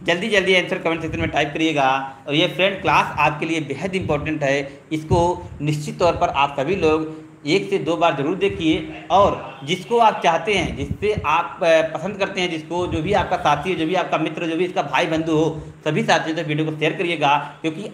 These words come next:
आगामी जितनी भी परीक्षाएं होने वाली हैं, चाहे यूपी, यूपी टेट है, चाहे आप अगर रीट के अभ्यर्थी हैं, चाहे एमपी टेट है, चाहे आपका जो भी ये सुपर टेट है आपका प्राथमिक का, कुछ भी परीक्षाएं होने वाली हैं, उन सभी के लिए क्लास बेहद महत्वपूर्ण है।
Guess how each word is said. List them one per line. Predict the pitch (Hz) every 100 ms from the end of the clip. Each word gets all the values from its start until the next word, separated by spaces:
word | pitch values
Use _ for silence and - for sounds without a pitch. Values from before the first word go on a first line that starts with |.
| 139
आगामी | 139 147 156 196
जितनी | 151 170 202
भी | 202
परीक्षाएं | 185 160 156 156
होने | 151 156
वाली | 139 127
हैं, | 120
चाहे | 143
यूपी, | 147 147 147
यूपी | 135 139 208
टेट | 208 160
है, | 165 170 - - -
चाहे | 160 175
आप | 165 175
अगर | 160 151
रीट | 151 208 - 156
के | 175 175
अभ्यर्थी | 151 151 156 160 170
हैं, | 156 160 - -
चाहे | 156 165
एमपी | 170 156 214
टेट | 214 180 165
है, | 156 160 156 - -
चाहे | 170 185 196
आपका | - 151 151 180
जो | 160
भी | 190 185 104 - -
ये | 147 160 156
सुपर | 160 175 160
टेट | 202 - - 143
है | 165
आपका | 156 156 170
प्राथमिक | - 151 170 160
का, | 156 151 151 - - - _ _
कुछ | 185 180
भी | 247
परीक्षाएं | 214 196 190
होने | 175 175
वाली | 151 143
हैं, | 143
उन | 175
सभी | 165 165
के | 202
लिए | 175 185
क्लास | 170 165 147
बेहद | 135 147
महत्वपूर्ण | 120 - 214
है। | 156